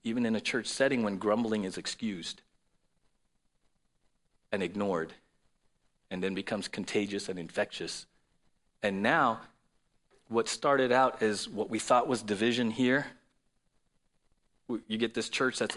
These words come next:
ultimately railing against God himself. That's how serious it is. That's why it's such a big, big deal, right?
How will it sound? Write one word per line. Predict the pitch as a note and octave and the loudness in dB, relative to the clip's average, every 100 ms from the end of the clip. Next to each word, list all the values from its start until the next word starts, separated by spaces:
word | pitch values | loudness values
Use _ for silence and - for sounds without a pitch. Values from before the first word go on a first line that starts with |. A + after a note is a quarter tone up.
| - | -4
ultimately | A#2+ - A#2 G#2+ G2+ G2 - - _ _ - | -4 0 -2 0 -4 -4 -12 -18 _ _ -2
railing | G#2 G#2+ G2+ | 0 2 0
against | F2+ F#2+ - | -2 -4 -4
God | F2 E2+ - | -2 -2 -6
himself. | F2 - F2 - - - _ _ _ _ _ _ _ _ _ _ _ _ _ _ _ - | -10 -8 -8 -10 -14 -16 _ _ _ _ _ _ _ _ _ _ _ _ _ _ _ -2
That's | A2 - | 0 0
how | A2+ | -6
serious | - - A2 G2 - | -6 -4 -4 -4 -4
it | G#2 | -8
is. | G2+ F2+ - _ _ _ _ _ _ _ _ _ _ _ _ | -8 -8 -14 _ _ _ _ _ _ _ _ _ _ _ _
That's | - - | -8 -6
why | - - | -6 -4
it's | A2 - | -4 -4
such | D#3 - | -6 -8
a | - _ | -12 _
big, | - G#3+ - - | -6 -6 -6 -12
big | - - _ | -12 -14 _
deal, | - A2 - - _ _ _ _ - | -2 -2 -2 -8 _ _ _ _ 0
right? | A2 B2+ | 2 2